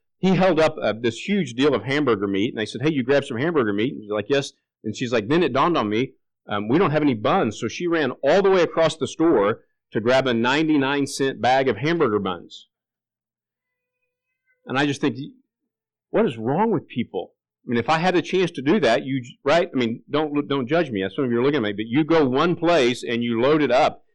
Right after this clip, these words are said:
And if you have a freezer at home, and if not, you hope you have a friend that you trust enough to say, "Would you put some of this in your freezer?" I thought about that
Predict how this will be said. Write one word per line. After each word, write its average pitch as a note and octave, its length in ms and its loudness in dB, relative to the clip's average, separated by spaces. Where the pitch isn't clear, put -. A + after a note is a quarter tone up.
And B2 100 -2
if A#2 80 -4
you B2+ 120 0
have D3+ 120 4
a C3 80 0
freezer F#3 440 2
at G#2 60 0
home, A#2+ 240 0
and C#3 80 0
if A#2+ 100 -4
not, D#3+ 200 0
you A#2 120 0
hope D3 180 2
you A#2 140 0
have A#2+ 160 0
a G2+ 60 -6
friend C#3 520 0
that A#2 140 -2
you A#2 140 -2
trust - 360 -4
enough G2 360 -2
to A2+ 240 0
say, - 180 0
"Would A#2 160 0
you C#3+ 80 2
put C#3+ 180 0
some C3+ 200 0
of B2+ 40 0
this B2+ 200 2
in A#2 100 0
your D3+ 160 4
freezer?" G2+ 600 -2
I A2+ 60 -6
thought D#3 220 2
about G#2+ 260 2
that G#2 380 2